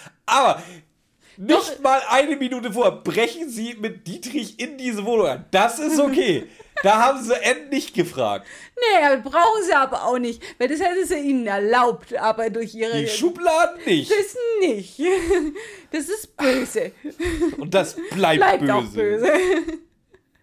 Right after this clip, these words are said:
Speaker 2: Das ist so geil. Und dann fragen sie sich, da, da liegen Zeitungsartikel über den Anschlag auf dem Boden,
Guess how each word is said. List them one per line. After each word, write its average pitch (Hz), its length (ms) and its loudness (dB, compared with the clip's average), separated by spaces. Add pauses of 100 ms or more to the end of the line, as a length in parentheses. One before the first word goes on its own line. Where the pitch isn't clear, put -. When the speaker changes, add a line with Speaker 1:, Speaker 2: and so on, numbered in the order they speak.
(540)
Speaker 2:
Das 440 100 -2
ist 427 100 -8
so 427 60 -2
geil. 403 400 0
Und 392 60 -4
dann 392 100 -2 (240)
fragen 440 380 -4
sie 403 80 -6
sich, 392 280 -4 (300)
da, 311 120 -2
da 349 120 -2
liegen 339 320 0
Zeitungsartikel 320 1080 -6
über 269 180 -6
den 311 200 -2
Anschlag 339 640 -2
auf 220 240 -4
dem 220 160 -8
Boden, 226 420 -6